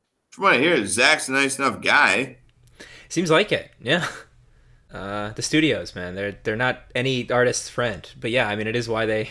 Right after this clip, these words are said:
Speaker 2: they, they founded U A, and, uh, I think Chaplin even told Keaton, he said, uh, "It's, like, the worst mistake you could possibly make, leaving U A and going to M G M."
Speaker 1: Yeah, he did tell him that. Keaton was broke at the time. He didn't really have any options. He was getting sued,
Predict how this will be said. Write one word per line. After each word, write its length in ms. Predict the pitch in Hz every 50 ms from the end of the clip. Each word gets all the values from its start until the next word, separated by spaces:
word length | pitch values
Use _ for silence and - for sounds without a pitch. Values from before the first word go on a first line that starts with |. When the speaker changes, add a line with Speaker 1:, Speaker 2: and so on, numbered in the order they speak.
| - - -
Speaker 2:
they, 140 | - 107 104
they 160 | - 110 110
founded 340 | - 110 104 104 104 90 98
U 160 | 101 101 101
A, 240 | 104 104 104 104 101
and, 240 | 101 98 98 98
uh, 240 | 101 98 98 98 95 - - - - _ - _ _ _ - - _ _ _ -
I 60 | 131
think 200 | 120 120 120 -
Chaplin 400 | - - 127 117 117 - 123 110
even 140 | 110 101 107
told 280 | - - 113 113 110 -
Keaton, 340 | - 104 87 92 95 92 - -
he 80 | 107
said, 320 | 95 - 101 98 95 90 92
uh, 240 | 92 87 90 92 -
"It's, 120 | - - 113
like, 100 | 101 -
the 80 | 107
worst 240 | 98 101 104 - -
mistake 300 | 98 - - 101 95 -
you 80 | 95 87
could 100 | 92 -
possibly 340 | 104 95 95 104 98 95 95
make, 240 | 98 95 85 - - - -
leaving 280 | - 107 104 101 95 98
U 160 | 95 92 95
A 40 | 92
and 180 | 92 92 87
going 140 | - 92 87
to 60 | 87
M 80 | 90 90
G 160 | - 85 85
M." 160 | - - - - _ _ - - _ _ _ -
Speaker 1:
Yeah, 200 | - 110 120 120
he 140 | 104 98 95
did 240 | 101 107 107 107 101
tell 240 | 104 104 90 90 87
him 140 | - 80 78
that. 180 | 73 73 - - _ _ _ _ _ _ _ _ _ _ _ _
Keaton 260 | - - 117 104 92
was 140 | 98 95 90
broke 280 | - 98 92 90 87 -
at 60 | -
the 60 | -
time. 300 | - - 87 82 82 85
He 80 | 85 85
didn't 160 | 82 78 78
really 160 | 80 82 82
have 140 | 82 82 87
any 300 | 85 80 73 65 64 -
options. 420 | 80 80 76 76 - - - 85 85
He 40 | 78
was 100 | 85 -
getting 220 | - - 76 80 -
sued, 540 | - - - 87 85 80 78 76 - - 90